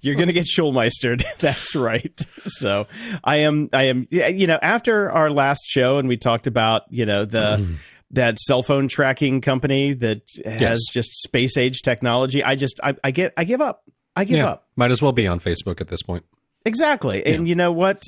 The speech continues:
Speaker 1: Uh, it, all I'm gonna see is benefit from it because a lot of you guys are on there, like you and Teeter and Trent, and everybody's having great conversations, and I'm missing out on it.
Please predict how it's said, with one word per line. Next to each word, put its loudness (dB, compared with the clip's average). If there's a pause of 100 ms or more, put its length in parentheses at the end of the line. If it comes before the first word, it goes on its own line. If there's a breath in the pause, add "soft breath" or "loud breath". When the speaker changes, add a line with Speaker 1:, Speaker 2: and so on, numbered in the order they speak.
Speaker 1:
Uh, 2 (800)
it, -6
all 2
I'm 2
gonna 2
see 2
is 0
benefit -2 (180)
from 0
it -2
because -2 (500 loud breath)
a 2
lot 2
of 4
you 2
guys 0
are 0
on -2
there, 0
like -2
you 2
and -2
Teeter 2
and -2
Trent, -2
and 0
everybody's 0
having 0
great -2
conversations, 0
and -4
I'm -2
missing -2
out -2
on -4
it. -14